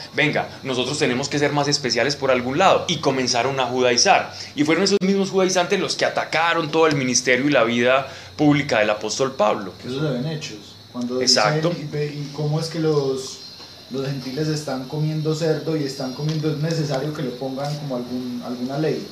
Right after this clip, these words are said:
Speaker 1: Ajá.
Speaker 2: O al-, o algún, sí, como algo que los guíe.
Speaker 1: Y ahí se generó el primer
Speaker 2: Se generó
Speaker 1: concilio.
Speaker 2: el primer concilio.
Speaker 1: En Jerusalén. Y de esa mi-, de, de esa misma forma, aquí estamos hablando antes de ese primer concilio.
Speaker 2: ¿Sí?
Speaker 1: Aquí no había ocurrido ese concilio de Jerusalén.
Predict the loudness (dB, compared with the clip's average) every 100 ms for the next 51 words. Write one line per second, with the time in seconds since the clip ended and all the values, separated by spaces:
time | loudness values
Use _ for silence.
0 | -6 -4 -2 -2 -4 -10 -8 -6 -4 -6
1 | -4 -4 -4 -6 -8 -8 -4 -4 -4 -6
2 | -6 -6 -6 -6 -6 -6 -4 -4 -6 -6
3 | 2 2 4 2 2 0 0 -2 0 0
4 | 2 0 0 -4 -8 -10 -8 -8 -8 -10
5 | -16 -20 -14 -6 -4 -2 -4 -2 -2 -4
6 | -8 -14 -14 -14 -16 -4 2 4 6 4
7 | 2 4 2 4 4 4 4 2 2 2
8 | 2 2 2 2 2 4 6 6 4 4
9 | 4 2 0 0 0 -2 -2 -2 0 -2
10 | -4 -10 -14 -20 -20 -20 -20 -20 -10 -4
11 | 0 2 4 4 4 2 2 2 0 -2
12 | -2 -2 -2 0 -2 0 0 -2 -4